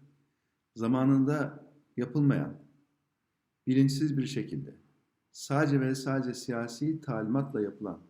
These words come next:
faiz indirimleri ya da faiz artırımları ekonomimize büyük zarar verdi, veriyor. Bakın bugün ne oldu?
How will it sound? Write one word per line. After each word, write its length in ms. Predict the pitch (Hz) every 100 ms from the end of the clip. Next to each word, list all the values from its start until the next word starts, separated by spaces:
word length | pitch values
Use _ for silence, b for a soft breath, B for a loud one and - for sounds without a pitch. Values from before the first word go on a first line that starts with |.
| - _ _ _ _ _ _
faiz 640 | 120 139 143 - - - -
indirimleri 720 | 120 110 110 104 104 117 127
ya 80 | 107
da 80 | 107
faiz 360 | 113 110 110
artırımları 680 | 90 95 - 90 87 123 139 - - _ _ _ _ -
ekonomimize 600 | 139 139 120 113 107 104
büyük 220 | 143 151
zarar 360 | 120 104 95 98
verdi, 680 | 120 113 113 120 117 113 87
veriyor. 260 | 90 87 - _ _ _ _ _ _ _ _ _ _ _ 196
Bakın 240 | 180 165
bugün 260 | 156 151 139
ne 40 |
oldu? 360 | 107 87 -